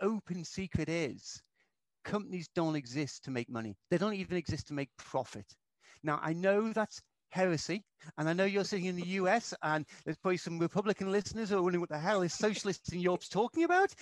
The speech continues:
you know. But, um, if you actually go into what the management books say, they talk a lot about purpose. And if you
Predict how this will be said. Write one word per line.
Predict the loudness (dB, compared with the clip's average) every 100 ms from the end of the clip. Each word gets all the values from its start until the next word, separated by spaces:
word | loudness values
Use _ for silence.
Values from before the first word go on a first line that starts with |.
| -12 -6
you | 0
know. | 0 0 -4 -4
But, | 2 2 2 -12 -10 0
um, | 0 0 _ _ _ _ _
if | -2 -2 _ -10
you | -2 0
actually | 0 -2 -8 -2
go | 2 4 2
into | 0 -4 -6 -6 -6 -12 _ _ _ _ _ -10
what | -4 -4 -2
the | -4
management | 2 4 4 2 -2 0
books | -4 -4
say, | -4 -4 -4 -6
they | -6
talk | -4 -6 -2
a |
lot | -2
about | -2 -4
purpose. | -4 -4 -6 -14 -6
And | -4
if | -4 -6
you | -8